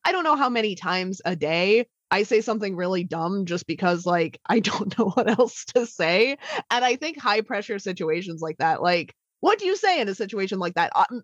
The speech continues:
you know, it might have been a little bit more tense if she had said nothing, but there's just kind of that element of realism. And the, how,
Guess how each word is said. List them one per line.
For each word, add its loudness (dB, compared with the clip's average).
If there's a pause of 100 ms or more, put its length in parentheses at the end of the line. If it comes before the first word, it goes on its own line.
(100)
you 2
know, 2 (800)
it 4
might 4
have 0
been 4
a 2
little 4
bit 4
more 2
tense -4 (340)
if 2
she 2
had 6
said -2
nothing, -2 (400)
but 2
there's 4
just -8
kind 0
of -4
that 2
element -2
of -6
realism. -2
And 2
the, 4 (100)
how, 4